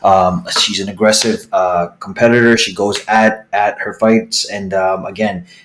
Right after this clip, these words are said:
she's one of those fighters that I'm hoping will one day, you know, get, you know, get up there and, you know, become a champ, right? Just because of her hard work, determination, and, uh, you see some of the interviews that she's been on. She, you know, she explains that she's in there grinding, right? And so,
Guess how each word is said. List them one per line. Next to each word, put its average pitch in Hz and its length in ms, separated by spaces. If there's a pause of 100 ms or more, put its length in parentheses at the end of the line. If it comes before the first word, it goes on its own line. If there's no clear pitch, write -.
she's 117 240
one 117 120
of 110 60
those 110 240
fighters 107 300
that 101 100
I'm 104 120
hoping 107 520
will 95 180
one 104 300
day, 92 420
you 95 100
know, 90 260 (200)
get, 98 260 (140)
you 101 140
know, 92 180
get 104 160
up 107 200
there 95 160
and, 90 260
you 98 100
know, 92 80
become 110 360
a 110 60
champ, - 380
right? 95 180
Just - 180
because 92 300
of 90 100
her 90 240 (320)
hard 104 280
work, 104 180
determination, 101 880
and, 90 340
uh, 82 40
you 101 240
see 107 180
some 107 160
of 95 80
the 98 80
interviews 90 400
that 87 120
she's 90 260
been 87 240
on. 82 220
She, 87 180
you 87 160
know, 85 100
she 87 160
explains 87 360
that 82 80
she's 90 200
in 87 140
there 85 160
grinding, 85 480
right? 82 240
And 87 100
so, 87 280